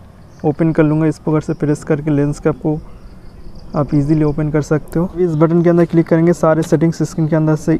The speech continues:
easily remove हो चुका है। अभी इसके अंदर focus करेंगे तो light थोड़ा सा कमती दिखाई दे रहा है मेरे को।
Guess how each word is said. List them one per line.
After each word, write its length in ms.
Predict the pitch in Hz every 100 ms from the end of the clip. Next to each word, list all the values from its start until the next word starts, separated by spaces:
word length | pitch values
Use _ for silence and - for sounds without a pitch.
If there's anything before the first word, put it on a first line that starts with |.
| -
easily 360 | 147 147 160 156
remove 300 | 147 151 147
हो 120 | 147
चुका 280 | 143 147 160
है। 220 | 180 - - - - - - - - -
अभी 240 | - 151 151
इसके 260 | - -
अंदर 180 | 165 151
focus 420 | 147 - 147 165 -
करेंगे 340 | 165 156 156 196 - - - - - - - - -
तो 220 | 147 147
light 360 | 139 147 160 160 -
थोड़ा 220 | 160 180
सा 200 | 180 185 180 185 - - - -
कमती 340 | 160 160 175
दिखाई 320 | 151 147 165
दे 140 | 151 156
रहा 120 | 156
है 60 |
मेरे 160 | 156 151
को। 160 | 156